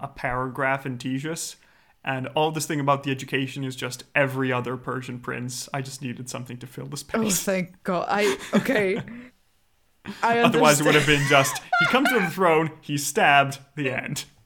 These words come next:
Speaker 2: Immediately murder.
Speaker 1: So, I'm excited
Speaker 2: Wow.
Speaker 1: about his scores. It's going to be
Speaker 2: I, come on, I was like,
Speaker 1: wonderful.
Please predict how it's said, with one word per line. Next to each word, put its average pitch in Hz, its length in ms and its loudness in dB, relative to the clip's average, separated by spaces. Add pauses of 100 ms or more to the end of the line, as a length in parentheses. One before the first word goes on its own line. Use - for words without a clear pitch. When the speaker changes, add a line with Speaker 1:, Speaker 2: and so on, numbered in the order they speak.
(680)
Speaker 2:
Immediately 285 1000 -4
murder. 170 1040 -2 (420)
Speaker 1:
So, 135 320 -10 (180)
I'm 139 80 -10
excited 143 360 0
Speaker 2:
Wow. 143 100 2
Speaker 1:
about 135 300 0
his 135 200 -8
scores. - 600 -8 (160)
It's - 100 -14
going 135 180 -8
to 131 80 -12
be 123 160 -10
Speaker 2:
I, 254 480 -2
come 277 360 -2
on, 233 400 0
I 226 100 0
was 233 240 2
like, 208 260 0
Speaker 1:
wonderful. - 60 -2